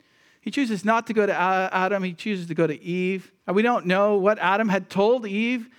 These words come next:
She probably understood something about the command based on what she's about to say to Satan.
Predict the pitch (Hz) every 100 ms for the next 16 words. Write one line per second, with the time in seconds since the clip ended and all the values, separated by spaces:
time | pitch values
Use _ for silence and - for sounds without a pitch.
0 | _ - 214 190 226 226 277 262 220 156
1 | 220 220 208 240 190 - 190 214 285 240
2 | 190 185 180 170 160 202 190 170 - 160
3 | 156 156 151 151 147 143 - 143 180 175
4 | - 139 135 190